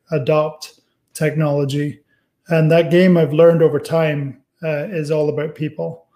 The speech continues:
It's about knowing people, understanding, understanding what their needs are, meeting those needs, um, and getting away from the technology language into words that are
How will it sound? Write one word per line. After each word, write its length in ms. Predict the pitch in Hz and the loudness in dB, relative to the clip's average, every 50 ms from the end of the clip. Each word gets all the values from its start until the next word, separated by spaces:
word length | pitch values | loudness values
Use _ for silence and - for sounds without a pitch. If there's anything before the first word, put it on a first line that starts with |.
| _ _ _ _ _ _ _ | _ _ _ _ _ _ _
It's 120 | _ - - | _ -10 -8
about 280 | 151 151 151 143 139 | -4 -4 -4 -4 -4
knowing 300 | 151 151 156 156 156 147 | -4 -2 -2 -2 -2 -2
people, 300 | - 165 160 160 151 147 | -2 -4 -4 -4 -4 -4
understanding, 720 | 143 143 139 135 - - - - 156 151 151 147 151 147 | -4 -4 -6 -8 -8 -8 -6 -6 -4 -4 -4 -4 -4 -4
understanding 540 | 156 160 160 143 - - 165 156 151 151 143 | -2 -2 -2 -2 -2 -2 -4 -4 -4 -2 -2
what 120 | 147 147 | -2 -2
their 140 | 147 143 139 | -4 -4 -6
needs 340 | 139 143 151 156 151 127 143 | -6 -6 -4 -4 -4 -4 -2
are, 160 | 156 147 147 | -2 -2 -2
meeting 460 | 143 143 147 156 165 165 - 151 151 | -2 -2 -2 -4 -4 -4 -4 -4 -4
those 200 | 147 143 139 127 | -2 -4 -4 -4
needs, 460 | 139 143 147 147 143 131 - - - _ _ _ _ _ _ _ _ _ _ - | -6 -6 -6 -6 -6 -8 -12 -18 -20 _ _ _ _ _ _ _ _ _ _ -4
um, 260 | - 160 160 147 165 240 | -2 0 0 0 0 0
and 220 | 202 170 160 139 | 0 0 0 2
getting 280 | 165 190 208 208 190 175 | 4 4 4 6 4 4
away 220 | 165 156 165 165 | 4 2 2 0
from 220 | 160 - - 147 | 0 -2 -6 -6
the 80 | 151 143 | -6 -6
technology 640 | - - 165 151 156 156 151 151 151 147 143 147 139 | -4 -4 -4 -4 -2 -4 -4 -4 -4 -4 -6 -6 -6
language 720 | 143 147 147 147 151 151 135 143 143 139 131 123 - - 175 | -6 -6 -6 -4 -6 -6 -6 -6 -8 -8 -10 -12 -14 -12 -8
into 640 | 170 156 151 143 - - - 156 156 151 147 143 147 160 | -6 -6 -6 -6 -6 -6 -6 -4 -4 -4 -4 -6 -8 -6
words 480 | 156 147 156 156 156 156 147 - - | 0 4 6 6 6 6 4 0 -6
that 300 | 143 147 151 147 156 - - 208 196 | -4 -4 -4 -4 -4 -10 -12 -8 -4
are 360 | 165 156 147 139 143 143 156 | -2 -2 -2 -2 -4 -6 -8